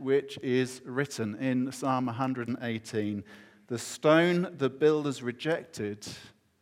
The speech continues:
has become the cornerstone.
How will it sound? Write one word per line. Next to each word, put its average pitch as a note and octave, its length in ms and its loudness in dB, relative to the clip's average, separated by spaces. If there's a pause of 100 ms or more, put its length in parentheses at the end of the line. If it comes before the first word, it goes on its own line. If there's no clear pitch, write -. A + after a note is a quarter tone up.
(520)
has A2 140 -10
become A2+ 640 -4 (800)
the G#2+ 80 -12
cornerstone. G#2+ 840 -8